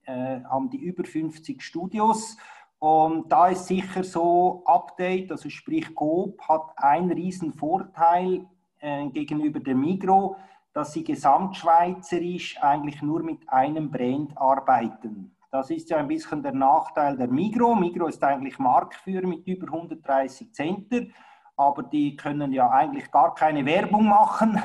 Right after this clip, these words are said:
<laughs> mit denen, weil die haben ja verschiedene Marken und verschiedene Brands. Und da hat Coop einen riesen Vorteil, dass die halt nur ein Brand haben. Und ich könnte mir vorstellen, es wird noch ein paar Jährchen dauern, aber dass Coop irgendwann,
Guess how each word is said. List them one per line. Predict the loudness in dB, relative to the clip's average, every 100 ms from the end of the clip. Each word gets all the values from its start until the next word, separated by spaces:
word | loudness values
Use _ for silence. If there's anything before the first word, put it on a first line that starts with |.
| 0
<laughs> | 2
mit | 0 0 0
denen, | 0 2
weil | 4 4 4
die | 2 4
haben | 4 2 0
ja | 0
verschiedene | -2 -10 -8 -6 0
Marken | 4 4 4 -2 -10
und | -10 -14
verschiedene | -14 -14 -12 -10 -8
Brands. | -6 -2 -2 -2 -10 -20 -20 _ _ _
Und | -12 2
da | 6
hat | 6 2 0
Coop | -2 -2 -4
einen | -6 -4
riesen | -4 -6 -10 -8
Vorteil, | -4 -6 -2 2 2 0 -8 -20 -20 _
dass | -12 -8
die | 0
halt | 2 2 0
nur | -2 -2 0
ein | 0 2 0
Brand | -2 -4 -4 0
haben. | 4 4 2 -2 0 0
Und | -4 -6 -6 -6
ich | -6
könnte | -2 -2 -2 -4
mir | -2
vorstellen, | 2 2 2 0 0 0
es | -2
wird | -2 0
noch | 0 0
ein | 0 2
paar | 4 4
Jährchen | 2 -2 -2 -2 4
dauern, | 4 6 4 2 0 -6 -20 _ _
aber | 2 2 2
dass | -8 -10 -4
Coop | 2 2 2
irgendwann, | -2 -2 -4 0 2 2 0 -4 -6